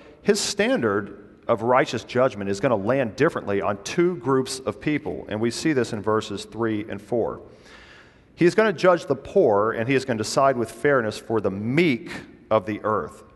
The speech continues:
So the poor, those who are without resources, either spiritually or physically, the meek,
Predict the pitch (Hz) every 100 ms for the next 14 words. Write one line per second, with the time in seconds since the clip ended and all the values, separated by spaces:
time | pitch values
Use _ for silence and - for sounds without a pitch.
0 | - - - - 110 - - 151 190 226
1 | - - - 117 117 113 104 104 101 123
2 | 120 113 - 90 82 82 78 - - _
3 | _ 110 104 98 - - 143 151 - 139
4 | 123 131 - 113 - 87 76 69 117 107
5 | 127 170 110 - -